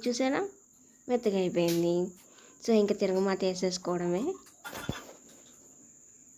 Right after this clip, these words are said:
చూసారా ఎలా వచ్చిందో, బాగా మెత్తగా అయిపోయింది కదా. ఇంత రెండే రెండు టైప్స్ తిప్పేస్తే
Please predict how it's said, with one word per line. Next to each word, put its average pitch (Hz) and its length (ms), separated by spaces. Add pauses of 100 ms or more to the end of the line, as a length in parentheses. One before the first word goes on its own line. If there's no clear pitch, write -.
(1080)
చూసారా 220 320
ఎలా 196 320
వచ్చిందో, 196 500 (1000)
బాగా 196 460
మెత్తగా 196 540
అయిపోయింది 180 400
కదా. 180 320 (1080)
ఇంత 269 240
రెండే 226 500
రెండు 220 340 (720)
టైప్స్ 202 640
తిప్పేస్తే 202 720